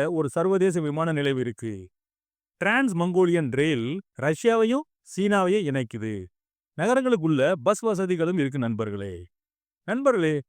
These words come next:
மங்கோலியா உண்மையிலேயே ஒரு விசித்திரமான நாடு, அழகான நாடும் கூட. பல்லாயிரம் ஆண்டுகளாக பாதுகாக்கப்பட்டு வரும் அதன் மர்மங்களும்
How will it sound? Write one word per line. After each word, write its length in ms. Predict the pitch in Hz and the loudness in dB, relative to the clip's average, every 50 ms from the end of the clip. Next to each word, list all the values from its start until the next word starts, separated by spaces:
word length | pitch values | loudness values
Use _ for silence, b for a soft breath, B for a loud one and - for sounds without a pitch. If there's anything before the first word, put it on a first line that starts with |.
| _ _ _ | _ _ _
மங்கோலியா 480 | - 208 262 262 311 294 226 180 160 156 | -8 -6 -4 -2 -2 0 2 4 4 2
உண்மையிலேயே 540 | 151 - - 196 240 285 302 294 269 285 285 | 2 0 -2 -4 -4 -4 -4 -4 -2 -2 0
ஒரு 200 | 277 233 185 156 | 2 2 2 2
விசித்திரமான 600 | 147 139 151 190 - 185 170 156 151 143 139 127 | 0 -2 -4 -4 -2 -2 -2 -2 -2 -2 -2 -4
நாடு, 300 | 117 113 110 110 104 104 98 92 90 - _ _ _ _ | -4 -4 -6 -6 -6 -8 -10 -10 -12 -14 _ _ _ _
அழகான 440 | _ 147 156 170 165 165 160 160 160 | _ -2 0 2 2 2 2 2 2
நாடும் 300 | 147 131 127 117 120 110 | 2 0 0 0 -2 -2
கூட. 180 | 101 107 101 98 95 90 85 - _ _ _ _ _ _ _ _ _ _ _ - | -4 -4 -6 -6 -8 -10 -12 -14 _ _ _ _ _ _ _ _ _ _ _ -4
பல்லாயிரம் 420 | 139 165 185 190 196 180 170 165 | 0 2 4 4 4 4 2 2
ஆண்டுகளாக 460 | 175 202 226 226 240 226 208 196 180 165 | 2 2 2 2 4 4 4 4 2 0
பாதுகாக்கப்பட்டு 680 | 135 143 170 185 190 202 196 170 - 180 147 165 156 175 151 | 0 0 0 2 2 2 0 0 -2 -2 -4 -2 -2 -2 -2
வரும் 240 | 143 139 135 127 | 0 0 0 0
அதன் 260 | 127 123 123 127 117 110 | 0 0 0 0 0 0
மர்மங்களும் 600 | 117 120 135 165 196 208 190 175 147 135 135 135 | 0 -2 0 0 0 0 2 2 2 2 0 -2